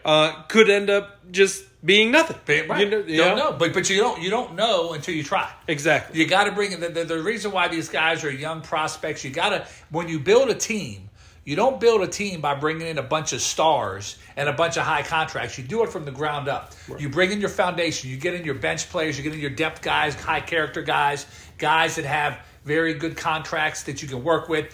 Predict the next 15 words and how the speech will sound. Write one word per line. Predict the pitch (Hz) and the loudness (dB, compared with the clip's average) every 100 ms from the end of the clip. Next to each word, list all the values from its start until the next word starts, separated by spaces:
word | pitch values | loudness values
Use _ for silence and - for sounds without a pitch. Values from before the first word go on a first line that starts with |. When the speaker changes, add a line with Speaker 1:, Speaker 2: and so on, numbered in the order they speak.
| - - | -18 -10
Speaker 2:
And | 170 | -8
then | 160 277 226 202 - - | -2 0 2 -2 -10 -10
when | 175 | -8
you're | 160 | -4
able | 160 220 190 | -2 -2 -2
to, | - 156 131 127 - - | -4 -4 -4 -6 -16 -8
you, | 147 139 - 165 | -6 -6 -10 -10
you, | 165 | -10
you | 165 175 | -8 -6
develop, | 156 165 196 135 | -4 0 0 0
you | 151 | 0
have | 185 160 | 0 0
a | |
star | - 147 131 | -2 0 -2
develop | 123 117 110 - | -4 -6 -6 -8